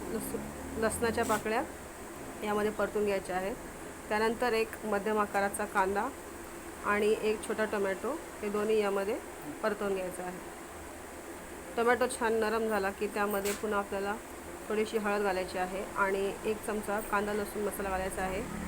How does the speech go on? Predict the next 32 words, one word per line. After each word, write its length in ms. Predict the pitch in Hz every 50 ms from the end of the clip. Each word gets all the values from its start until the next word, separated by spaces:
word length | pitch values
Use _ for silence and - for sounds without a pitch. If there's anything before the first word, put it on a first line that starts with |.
| - - - - - 208
या 60 | 220
ठिकाणी 320 | 214 214 240 - 233 233 233
तुम्ही 420 | - 233 226 226 453 - - 233 - - - - -
लाल 280 | - 214 214 208 - -
तिखटही 320 | 226 226 233 220 226 233
वापरू 300 | 226 226 208 - - 196
शकता. 360 | 202 - 208 - - 214 220 247 - - - 247 262 254 240 - - - - - - - - - - - - - - - - - - - -
कांदा 240 | 247 240 240 247 254
लसूण 260 | 262 247 254 - 262
मसाल्याची 640 | 247 240 240 - 240 240 240 233 233 - 240 233 240 233 - -
चव 140 | 240 233 240
मात्र 260 | 240 220 208 208 220
इथे 260 | 220 214 208 208 214
फार 280 | 220 - 226 214 208 214
अप्रतिम 540 | - 202 202 - 214 214 214 - 226 214 214
आणि 300 | - 208 208 208 214 208 208 -
छान 140 | - 214 208
येते, 160 | 208 190 214
तसेच, 400 | 208 208 202 220 208 208 - -
अ, 180 | 214 208 208 208 208 - - - - - -
डाळ 220 | 220 214 214 220 220
चकोल्या 440 | 214 226 208 226 220 226 220 220 -
छान 140 | 233 220 214 -
तिखटही 320 | 220 208 220 202 220 220
बनतात. 380 | 214 214 202 190 180 202 196 202 196 208
यानंतर 360 | 208 208 220 226 220 233 220
यामध्ये 320 | 226 220 220 220 214 220
आपल्याला 280 | 214 208 - 208 208 214
डाळ 260 | 208 202 202 208 226 233 - - - - - - - -
फोडणीला 380 | 220 214 202 220 214 214 220
घालायची 340 | 214 202 190 202 196 - -
आहे 280 | 208 202 196 196 196